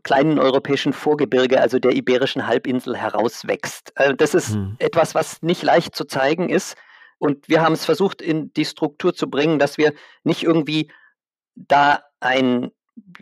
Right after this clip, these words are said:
Speaker 1: ich würd mal sagen, eine separate Abteilung einrichten für lateinamerikanische, äh, oder genauer gesagt hispanoamerikanische Gedichte, also etwa irgendwie zwei Bände oder so dafür reservieren, sondern wir haben versucht, so gleitende Übergänge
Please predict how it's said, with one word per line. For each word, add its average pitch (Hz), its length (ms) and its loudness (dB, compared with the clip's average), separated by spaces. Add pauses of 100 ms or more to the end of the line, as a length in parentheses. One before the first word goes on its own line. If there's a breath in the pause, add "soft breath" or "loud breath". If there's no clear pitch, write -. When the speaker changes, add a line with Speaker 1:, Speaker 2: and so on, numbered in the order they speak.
Speaker 1:
ich - 100 -12
würd 151 140 -6
mal 123 100 0
sagen, 139 200 4
eine 123 140 2
separate 139 600 -2
Abteilung 135 800 -2
einrichten 127 800 -4
für 135 340 2 (380 soft breath)
lateinamerikanische, 120 1400 -2
äh, 123 260 0
oder 123 240 -2 (220)
genauer 120 340 2
gesagt 120 300 0
hispanoamerikanische 131 1400 -2
Gedichte, 143 480 -6 (240 loud breath)
also 123 200 2
etwa - 240 2
irgendwie 123 380 0
zwei 117 220 0
Bände 135 300 4
oder 127 200 4
so 123 140 0
dafür 120 320 2
reservieren, 123 480 2
sondern 139 220 2
wir 143 100 2
haben 151 120 -2
versucht, 170 420 -6
so 147 140 -4
gleitende 127 460 0
Übergänge 120 640 0